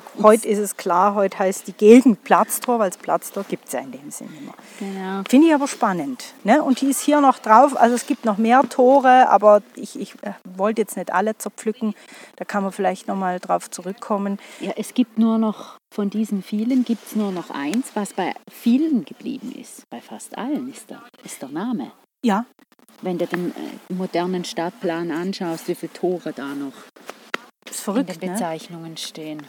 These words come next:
Speaker 2: Ja, also es ist sehr, sehr spannend. Auch zum Beispiel, äh,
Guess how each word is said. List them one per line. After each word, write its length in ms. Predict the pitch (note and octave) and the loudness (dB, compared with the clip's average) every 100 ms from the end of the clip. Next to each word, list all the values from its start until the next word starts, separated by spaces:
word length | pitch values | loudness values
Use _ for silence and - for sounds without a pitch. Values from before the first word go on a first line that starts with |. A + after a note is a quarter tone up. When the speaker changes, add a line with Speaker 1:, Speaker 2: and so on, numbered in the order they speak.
| - | -12
Speaker 2:
Ja, 140 | G3 A3+ - _ | -8 -8 -10 _
also 200 | G#3+ G#3+ | -8 -8
es 300 | G#3 - - - | -10 -14 -18 -14
ist 300 | A#3+ - - | -14 -14 -6
sehr, 160 | G3+ | -6
sehr 160 | E3+ E3 | -6 -14
spannend. 440 | - - - - - - - - - - - - - - - - - - - - - - - _ _ | -12 -12 -14 -16 -18 -18 -18 -18 -16 -12 -12 -12 -14 -16 -16 -18 -20 -20 -20 -20 -20 -20 -20 _ _
Auch 260 | B3+ A#3+ G#3 | 8 8 6
zum 180 | - G#3+ | -4 0
Beispiel, 640 | G3 F#3+ - F#3 F#3 F#3+ | 0 -2 -6 -4 -4 -6
äh, 360 | G3+ F#3 F#3 | -6 -4 -4